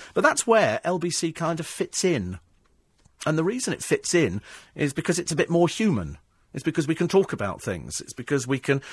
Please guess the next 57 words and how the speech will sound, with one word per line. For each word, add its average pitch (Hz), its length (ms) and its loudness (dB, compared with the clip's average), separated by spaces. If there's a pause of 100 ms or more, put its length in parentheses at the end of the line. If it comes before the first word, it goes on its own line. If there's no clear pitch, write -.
(140)
we 151 80 4
can 131 180 0
share 123 520 2 (140)
happiness, 117 540 0
we 113 80 -10
can 110 140 -8
share 123 260 -2
grief, 107 400 -6
we 98 80 -8
can - 140 -10
share 110 240 -2
laughter, 104 560 0
we 95 80 -6
can 98 160 -8
share 101 200 -4
sorrow. 107 380 2
We 110 100 -4
can 156 140 -4 (140)
bring 185 160 2
it - 80 -2
all 185 240 6
together. 156 500 0 (480)
And 147 100 -2
it - 60 -10
makes 160 380 0
you 151 40 2
feel 139 480 0
as 113 100 -2
though 131 60 0
you've 123 220 -2
got 139 240 2
somebody, 101 340 -2
and 107 80 -2
especially 139 460 -2
if 120 140 -4
you've 120 120 -2
lost 123 200 -2
somebody 117 260 0
recently, 110 500 -4 (280)
the 123 80 2
worst 143 260 4
period 110 380 2
is 107 120 -4
at 107 100 -8
night 139 300 0
time, 87 400 -6 (600)
when 131 260 4
you 139 100 0
feel 170 240 4
that 143 120 2
there's 127 120 -2
nobody 139 360 4
talking 139 420 4
to 104 160 0
you 101 140 0
at - 140 0
all. 104 340 2